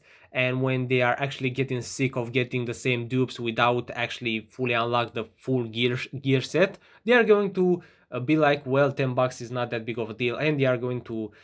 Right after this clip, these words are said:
uh, donate for the full gear set." That's what I don't like about this company and about this game and the whole mindset of legendary characters. Like,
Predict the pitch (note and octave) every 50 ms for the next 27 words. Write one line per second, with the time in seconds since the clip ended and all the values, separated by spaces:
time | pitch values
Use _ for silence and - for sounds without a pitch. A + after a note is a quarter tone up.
0 | _ _ _ _ - A#2 A2+ A2 G#2+ D3 D3 D3+ D#3 C#3+ B2+ A#2 A2+ A#2 A2+ A2+
1 | - - - - - - C3 C3 C#3 C#3+ C#3+ C3+ B2+ A#2 A#2+ B2 A#2+ A#2 A2+ A2+
2 | - - B2+ B2+ B2 A2 G#2 B2 B2 A#2 A2 - - A2 G2+ G#2 A#2 D3 F#3 G#3
3 | G#3 - - F#3+ - F3 F3 E3 D3 D3+ D3+ D3+ D3+ D3+ D#3 - _ _ _ -
4 | C3 B2+ A#2+ A#2 A#2 C3 C3 C3+ C3 B2+ B2 A#2+ A#2+ A#2+ A#2+ A#2 - B2 A2+ A2
5 | - A#2 A2+ A#2 A#2 - _ _ - C3 A#2+ A#2 A#2+ A#2+ A#2+ - - - - -
6 | A#2+ B2 B2 B2 - B2 A#2 A#2+ A#2+ A#2 G#2+ A2+ G#2+ G#2 G2+ F#2+ - - A2+ G#2
7 | - A2 A2 A2 G#2+ A2 A2+ G#2+ - - - A#2 A#2 A#2+ A#2+ A#2+ A#2 A2 G#2+ G#2+
8 | G#2 - - B2+ C#3+ D3+ D#3 D#3 D3 C#3 D3 D#3 D#3+ D#3+ D#3 D3 C#3 - D3 C#3
9 | C#3 C#3 C3+ - _ _ _ _ _ _ _ _ _ - A#2 A2+ A2 A#2 B2+ C#3
10 | D#3 D#3 C#3+ D3 C#3+ D3 D3 D3 C#3 C#3+ - D#3 D#3 D#3+ D3+ C#3 C#3 - A#2 A2+
11 | G#2+ G2+ - - - - _ _ _ _ _ _ _ _ - B2 A#2+ A#2+ A#2+ A#2+
12 | A#2 -